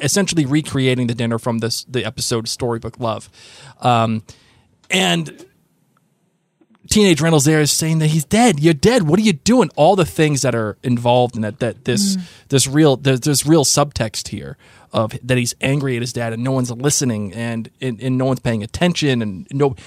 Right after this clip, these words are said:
Speaker 1: nobody understands the gravity of what's about to happen. And
Speaker 2: Which means they probably filmed that on that same day as those darn Cornish hens.
Speaker 1: Uh, maybe, maybe. Abs-, it, it's, it's a total possibility.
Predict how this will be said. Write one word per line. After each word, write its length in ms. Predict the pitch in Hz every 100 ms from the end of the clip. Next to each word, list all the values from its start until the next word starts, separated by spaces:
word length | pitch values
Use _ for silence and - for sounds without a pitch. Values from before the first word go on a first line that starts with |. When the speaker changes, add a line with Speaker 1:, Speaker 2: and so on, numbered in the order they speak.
| -
Speaker 1:
nobody 240 | 175 170
understands 520 | 170 143 - 160 151 135
the 60 |
gravity 600 | 117 120 131 156 151 131
of 100 | 120
what's 220 | 127 151
about 300 | 117 127 127
to 100 | -
happen. 580 | 117 131 143 - 131 117
And 180 | 107 - - - -
Speaker 2:
Which 200 | 240 -
means 180 | 247 262
they 100 | 349
probably 480 | - 202 190 196 190
filmed 420 | - 185 180 185
that 200 | 170 170
on 160 | 180 170
that 180 | 165 -
same 260 | - 170 -
day 300 | 175 170 -
as 200 | - 165
those 220 | 160 165 160
darn 320 | 170 160 160
Cornish 460 | - 160 160 165
hens. 440 | - 180 185 - - - -
Speaker 1:
Uh, 180 | 131 127
maybe, 320 | 175 202 165 _ _ _ _
maybe. 320 | 139 196 135 123
Abs-, 380 | 135 - -
it, 200 | 143 135
it's, 300 | 139 135 -
it's 240 | 127 120 -
a 80 | 123
total 300 | - 160 190
possibility. 560 | 196 - 175 104 -